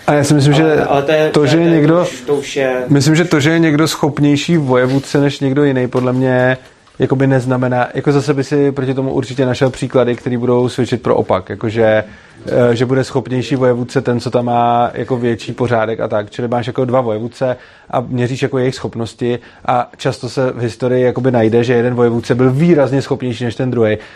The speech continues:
Speaker 1: takže i s menší silou ho dokázal jako porazit, nebo ten někdo udělal chybu nějakou zásadní, kterou ten druhý dokázal dobře využít.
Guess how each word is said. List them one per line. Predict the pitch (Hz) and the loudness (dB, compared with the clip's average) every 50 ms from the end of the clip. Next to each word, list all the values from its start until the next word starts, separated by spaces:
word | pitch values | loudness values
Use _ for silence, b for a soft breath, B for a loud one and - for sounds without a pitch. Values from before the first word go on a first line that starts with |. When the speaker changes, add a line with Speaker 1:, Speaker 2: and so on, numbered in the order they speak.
| B B | B B
Speaker 1:
takže | - 131 120 135 | -2 0 0 0
i | 143 143 131 | 0 0 0
s | 120 | 0
menší | 120 127 131 131 123 - 143 131 | 2 2 2 2 0 -2 -4 -4
silou | - - 135 127 123 | 0 2 2 2 4
ho | 120 123 | 2 2
dokázal | 123 120 120 123 123 123 113 123 123 120 | 0 0 0 0 0 0 2 2 2 4
jako | 120 120 117 127 127 123 120 | 2 2 2 2 2 2 2
porazit, | - 120 117 113 110 104 120 120 113 | 2 2 0 2 2 0 0 0 0
nebo | 123 117 107 123 | -2 -2 -2 -2
ten | 113 - - - 131 123 123 | -4 -6 -2 0 2 2 4
někdo | 120 120 120 120 | 4 4 4 4
udělal | 123 120 123 123 | 4 4 4 2
chybu | 120 - - 117 107 123 123 127 127 123 123 | 2 0 -4 -4 -2 0 2 2 2 2 2
nějakou | 117 113 113 107 - 127 | 2 0 0 0 -2 0
zásadní, | 117 117 107 101 - - 127 120 117 120 120 120 113 | 2 2 2 0 0 -2 -4 -2 -2 -2 -4 -4 -4
kterou | - - 123 117 117 | -4 -2 -2 -2 0
ten | 110 120 | 0 -2
druhý | 113 113 117 113 | 0 2 2 2
dokázal | 113 113 117 113 113 120 | 2 0 0 -2 -2 -2
dobře | 117 113 107 120 131 | -4 -4 -6 -6 -6
využít. | 117 110 104 101 104 104 101 | -6 -6 -6 -6 -8 -8 -10